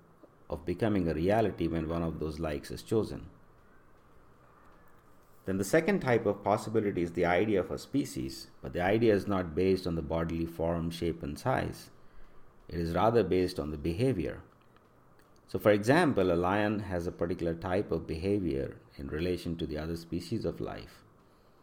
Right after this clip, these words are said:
If something behaves like the lion, then it must be a lion. These behaviors are defined by the role or relation between different species or the individuals among those species.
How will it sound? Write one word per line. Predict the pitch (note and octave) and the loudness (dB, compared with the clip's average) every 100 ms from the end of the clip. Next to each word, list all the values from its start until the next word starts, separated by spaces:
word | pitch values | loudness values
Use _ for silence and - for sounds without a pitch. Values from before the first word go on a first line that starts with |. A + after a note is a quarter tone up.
| - - _ _ _ _ _ _ _ | -20 -20 _ _ _ _ _ _ _
If | E2+ E2+ | -8 0
something | A#2+ D#3 C#3 B2 | 4 4 2 2
behaves | F2+ F#2 G2+ F2+ | 2 4 4 4
like | F2 E2 | 0 -2
the | D#2+ | -2
lion, | E2+ B2 F#2 F#2 | 0 0 0 -2
then | F2 F2 | -2 -4
it | E2 | -4
must | D#2 D#2+ - | -6 -6 -8
be | E2+ | -4
a | G2 | 0
lion. | B2+ A2+ D2 - - - - - - _ _ - _ - _ _ _ - | 0 0 -4 -8 -16 -20 -20 -20 -20 _ _ -20 _ -20 _ _ _ -10
These | F#2+ F#2 | -6 0
behaviors | A#2 C3+ G3 E3 A#2 | 4 8 10 10 8
are | G#2+ | 6
defined | F2 F2+ C3+ B2+ A#2 | 4 2 2 2 4
by | F#2+ | 4
the | F2+ | 4
role | F2 A2 A2+ F2+ | 4 4 4 4
or | |
relation | E2+ E2+ G#2+ A2+ G#2 F2 | 2 2 2 2 -2 -2
between | E2 - E2 | -4 -4 -4
different | E2+ E2+ E2 - | -4 -4 -6 -8
species | - A#2 A2+ D#2 D2 D#2+ | -2 -2 -2 -4 -4 -4
or | D2 | -4
the | D2+ | -4
individuals | F2 F#2+ F#2+ F2 E2+ D#2 D2 - - - | -4 0 0 0 -2 -2 -6 -12 -20 -10
among | E2+ F#2 G#2 | -6 -4 -4
those | C2+ C2+ | -4 -8
species. | - C2+ - - - | -8 -8 -8 -12 -12